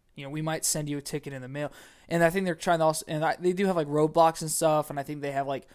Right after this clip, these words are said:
guys in, like, hazmat suits telling people, you know, "What, what, where, like, why are you going here?" I think they're, a lot of things that, one of the things they're trying to do right now is keep people in their counties. So they, they, Brian Kemp is kind of, um,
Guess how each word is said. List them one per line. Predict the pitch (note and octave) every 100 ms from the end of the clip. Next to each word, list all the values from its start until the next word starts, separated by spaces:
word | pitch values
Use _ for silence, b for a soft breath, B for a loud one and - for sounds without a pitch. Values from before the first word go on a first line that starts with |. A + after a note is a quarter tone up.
| b b -
guys | C#3+ C#3+
in, | C#3
like, | C3
hazmat | D3 D3+ D3 C#3+ -
suits | - C#3 - -
telling | - C3+
people, | C3+ C3 C3+
you | C3
know, | B2 A#2 - _ _ _ _ _ _ - -
"What, | E3+ D#3+ E3
what, | F3 F#3
where, | F#3+ G3
like, | E3+ E3 D#3
why | D#3+ D#3+
are |
you | D#3
going | C#3+ B2+ A#2+
here?" | -
I |
think | D#3+ G#3
they're, | G#3 F3
a | E3+
lot | G#3 B3
of |
things | A#3 F#3
that, | D#3+
one | G3+
of | B3+
the | G#3
things | F3
they're | D#3
trying | D#3
to | D3
do | D3
right | C#3+
now | D3
is | C#3+ -
keep | - E3
people | - D#3
in | C#3
their | - _ -
counties. | - D3 F#3+ A#3 - b b b
So | -
they, | F#3
they, | F3+ F3 - _ - _
Brian | E3 F#3+ C4+
Kemp | C4 G#3+ G3
is | E3
kind | - F3+ F#3
of, | D#3
um, | D3 C#3+ C3 C3